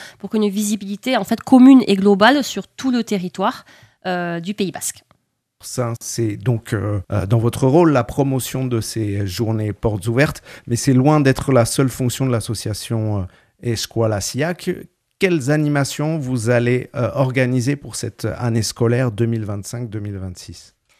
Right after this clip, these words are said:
Speaker 1: Alors oui, tout à fait, vous avez raison. C'est vrai qu'à Scuola Asiak, notre mission première, nous, c'est de soutenir et promouvoir, euh, l'utilisation de la langue basque. Donc, euh, les compétences linguistiques, enfin, travailler autour des compétences ling-, linguistiques, ça va être un de nos, un de nos objectifs principaux.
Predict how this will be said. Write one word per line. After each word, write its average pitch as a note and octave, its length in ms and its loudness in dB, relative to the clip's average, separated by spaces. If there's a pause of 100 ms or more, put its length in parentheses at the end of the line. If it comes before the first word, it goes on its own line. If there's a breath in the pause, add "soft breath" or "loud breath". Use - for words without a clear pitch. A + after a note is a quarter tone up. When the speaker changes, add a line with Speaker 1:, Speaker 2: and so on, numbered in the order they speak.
(380)
Speaker 1:
Alors F3+ 220 0
oui, F3+ 80 0
tout - 140 -10
à G3 100 4
fait, E3+ 60 0
vous E3+ 120 0
avez E3+ 140 2
raison. F#3 320 2
C'est A#3 80 -4
vrai F#3+ 80 2
qu'à F#3 100 0
Scuola F3 260 4
Asiak, A#3 280 2
notre G3 300 0
mission F3 240 -4
première, G#3+ 320 2
nous, G3+ 80 2
c'est - 100 -6
de E3+ 120 -8
soutenir G3+ 540 -2
et G3+ 120 -4
promouvoir, G#3 800 0
euh, D#3+ 340 -2
l'utilisation F#3 520 0
de A3+ 40 2
la G3+ 60 2
langue G3+ 240 6
basque. F3 340 0 (480 loud breath)
Donc, F3+ 380 0
euh, D#3+ 300 0
les F3+ 100 0
compétences G#3 560 4
linguistiques, F#3 720 -2 (200)
enfin, D#3+ 140 -6 (140)
travailler A3 400 4
autour G#3 160 2
des F3+ 80 0
compétences G3 440 2
ling-, F3+ 220 0
linguistiques, F3+ 480 -4
ça G3 160 2
va F3 140 0
être G3 400 -4
un F#3+ 100 0
de G3 80 0
nos, F#3 160 -2 (160)
un F#3 80 -2
de F#3+ 120 0
nos E3+ 280 -8
objectifs G3 400 -10
principaux. - 400 -2